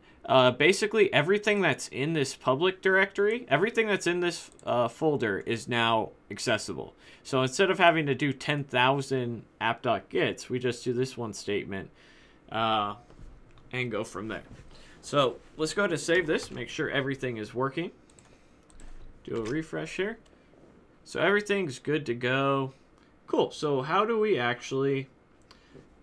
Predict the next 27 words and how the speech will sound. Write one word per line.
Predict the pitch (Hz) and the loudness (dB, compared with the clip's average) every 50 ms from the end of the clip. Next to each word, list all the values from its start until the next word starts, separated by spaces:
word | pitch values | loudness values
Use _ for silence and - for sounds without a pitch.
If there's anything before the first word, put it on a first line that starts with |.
| - - | -4 0
we, | 143 147 135 - - - - | 0 0 0 -2 -6 -12 -6
we've, | 127 147 143 139 - - - 120 | -4 -4 -4 -4 -8 -14 -10 -4
we're | 135 147 143 139 | -2 -2 -2 -4
basically | - - - 185 196 - - - 208 185 143 | -4 0 0 2 2 0 0 0 2 2 2
there. | 107 107 101 110 139 - - | 2 0 -2 -4 -6 -8 -6
All | - - 143 160 | -4 -2 0 0
we | 180 196 | 0 0
have | 214 - - - | 0 -2 -2 -2
to | - 175 | -4 -6
do | 156 156 147 127 | -2 -2 -2 -2
now | 123 143 151 165 135 107 107 110 117 - - - - | -2 0 0 0 0 0 -2 -2 -6 -8 -14 -16 -8
is | - 156 139 127 - | -4 -2 -2 -2 -2
return | 123 123 120 - - - 202 190 170 123 113 110 110 117 127 _ _ _ - - _ _ _ _ - | -4 -4 -4 -4 -6 -4 -2 -2 0 0 -2 -2 -4 -8 -10 _ _ _ -20 -20 _ _ _ _ -2
our | - 113 117 120 120 120 120 117 113 | 0 2 4 4 4 4 4 2 2
upload. | - 165 175 170 - 92 90 76 - - - - - | 2 0 0 0 -2 -6 -6 -6 -8 -10 -16 -20 -14
So | - 113 | -8 -4
how | 120 120 | -4 -2
do | 123 | 0
we | 123 127 | 0 -2
do | 113 117 107 | -2 -2 -2
that? | 98 85 - - - _ _ _ _ _ _ - - | -4 -6 -8 -12 -18 _ _ _ _ _ _ -8 -4
Well, | - 202 247 - - _ _ _ _ _ _ _ _ _ _ - | -2 -2 -2 -4 -10 _ _ _ _ _ _ _ _ _ _ -8
uh, | - 104 104 101 98 101 101 104 - - - - - - - - - - - - - - - - - - | -6 -4 -2 -2 -2 -2 -2 -2 -4 -6 -8 -14 -20 -20 -20 -20 -20 -18 -18 -18 -18 -18 -20 -20 -16 -10
you | - 127 | -8 -4
just | 135 143 139 - | -4 -4 -2 -2
do | 156 147 | -2 0
return | 143 135 139 - 147 147 170 220 | 0 -2 -2 -2 -4 -4 -4 -4